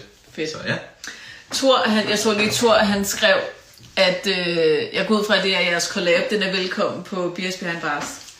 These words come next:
Speaker 1: Det er modtaget. Ja, det, vi må sætte noget til side.
Speaker 2: Det passer
Speaker 1: Det
Speaker 2: vel også
Speaker 1: passer
Speaker 2: meget
Speaker 1: faktisk
Speaker 2: godt.
Speaker 1: meget
Speaker 2: Er det
Speaker 1: godt,
Speaker 2: ikke,
Speaker 1: ja.
Speaker 2: er det ikke i o-, oktober, mener
Speaker 1: Jo, det
Speaker 2: jeg, ikke?
Speaker 1: plejer
Speaker 2: Ja.
Speaker 1: oktober eller sådan noget, ikke? Ja.
Speaker 2: Ja.
Speaker 1: Helt sikkert. Det gør vi. God idé.
Speaker 2: Spændende.
Speaker 1: Men den kommer nok til at løbe stærkt.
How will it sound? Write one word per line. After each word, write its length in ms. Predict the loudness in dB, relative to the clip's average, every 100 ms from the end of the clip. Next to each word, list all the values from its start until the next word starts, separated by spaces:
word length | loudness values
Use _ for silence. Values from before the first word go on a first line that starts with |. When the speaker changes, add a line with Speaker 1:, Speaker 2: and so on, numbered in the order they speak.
| 2
Speaker 1:
Det 80 | 4
er 40 | 4
modtaget. 520 | 2 4 2 0 -8 -16 -20 -20 -8
Ja, 160 | 0 0 -2 -2
det, 420 | 0 2 0 -2
vi 80 | 0
må 160 | 0 0
sætte 220 | 0 -2
noget 160 | -4
til 100 | -4
side. 200 | -8 -8 -10 -14 -6
Speaker 2:
Det 80 | 0
passer 220 | 2 4
Speaker 1:
Det 80 | 4
Speaker 2:
vel 40 |
også 100 | 4
Speaker 1:
passer 140 | 4
Speaker 2:
meget 120 | 4 6
Speaker 1:
faktisk 220 | 4 4
Speaker 2:
godt. 120 | 4
Speaker 1:
meget 120 | 4
Speaker 2:
Er 40 | 4
det 60 |
Speaker 1:
godt, 80 | 6
Speaker 2:
ikke, 140 | 6 6
Speaker 1:
ja. 80 |
Speaker 2:
er 40 | 4
det 80 | 2
ikke 180 | 2 2
i 20 | 0
o-, 320 | 0 -2 0 0
oktober, 420 | 0 -4 -2 -2
mener 240 | -2 0
Speaker 1:
Jo, 40 | 2
det 60 |
Speaker 2:
jeg, 60 | 4
ikke? 80 | 4
Speaker 1:
plejer 140 | 2 2
Speaker 2:
Ja. 60 |
Speaker 1:
oktober 360 | 4 2 2 0
eller 120 | -2
sådan 120 | -2
noget, 160 | -2 -4 -8 -12
ikke? 40 | -8 -8 -6
Ja. 60 | -8
Speaker 2:
Ja. 40 | -8 -8 -2
Speaker 1:
Helt 200 | -2 -2
sikkert. 260 | -4 -4 -4 -8
Det 100 | -4
gør 180 | 0 0
vi. 40 | 0 -6 -14 -20 -18 -18 -20 -18 -6
God 160 | -2 0
idé. 160 | 0
Speaker 2:
Spændende. 340 | -2 -4 -4 2
Speaker 1:
Men 140 | 4
den 100 | 4
kommer 140 | 2 2
nok 80 | 0
til 80 | 0
at 60 |
løbe 140 | 0 -2
stærkt. 440 | -4 -6 -6 -12